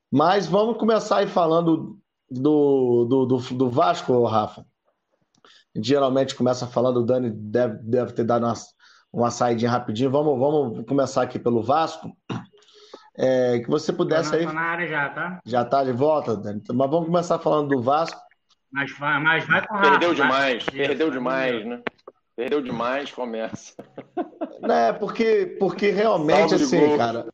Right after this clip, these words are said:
Speaker 1: quando, quando o time tá nessa, nessa, nesse, nesse modo de ficar levando goleada quando sai de casa pra pegar esse time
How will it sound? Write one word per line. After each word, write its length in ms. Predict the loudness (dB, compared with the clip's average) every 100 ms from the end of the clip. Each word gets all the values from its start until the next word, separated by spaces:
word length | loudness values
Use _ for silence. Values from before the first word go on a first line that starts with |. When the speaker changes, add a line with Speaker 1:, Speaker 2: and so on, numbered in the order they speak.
| -18 -20 -20 _ _
Speaker 1:
quando, 400 | 0 2 2 0
quando 260 | 0 0 2
o 60 | 0
time 300 | 0 0 0
tá 180 | 2 0
nessa, 400 | 0 0 0 -2
nessa, 1040 | -4 -2 -2 0 0 0 -2 -6 -8 -14 -20 _ _ _ _ -4
nesse, 320 | -2 0 2
nesse 320 | 4 2 2
modo 720 | 2 4 4 2 0 -4 -6 -12 _ _ _ _
de 140 | -6
ficar 240 | -6 -2 2
levando 440 | 2 0 0 0
goleada 760 | 0 0 0 0 2 2 0 -2
quando 220 | -2 -4
sai 240 | -2 -2 -2
de 100 | -4
casa 220 | -6 -4
pra 80 | -4
pegar 240 | -2 0
esse 180 | -4 -6
time 420 | -2 -2 -2 -6